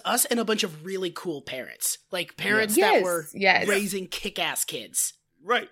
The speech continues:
Speaker 2: Those
Speaker 3: Yeah.
Speaker 2: kids swear.
Speaker 1: Yeah.
Speaker 3: Yes, that kid is, like, always getting in trouble for saying "fuckhead" at school or
Speaker 1: Yeah.
Speaker 3: something.
Speaker 1: Each one of those kids was going to school the next day with a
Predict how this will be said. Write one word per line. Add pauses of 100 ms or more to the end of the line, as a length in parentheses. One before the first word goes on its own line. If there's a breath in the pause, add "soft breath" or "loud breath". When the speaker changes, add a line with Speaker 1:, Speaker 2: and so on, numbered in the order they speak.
Speaker 2:
Those
Speaker 3:
Yeah.
Speaker 2:
kids
swear.
Speaker 1:
Yeah.
Speaker 3:
Yes,
that
kid
is,
like,
always
getting
in
trouble
for
saying (180)
"fuckhead"
at
school
or
Speaker 1:
Yeah.
Speaker 3:
something. (360)
Speaker 1:
Each
one
of
those
kids
was
going
to
school
the
next
day (280 soft breath)
with
a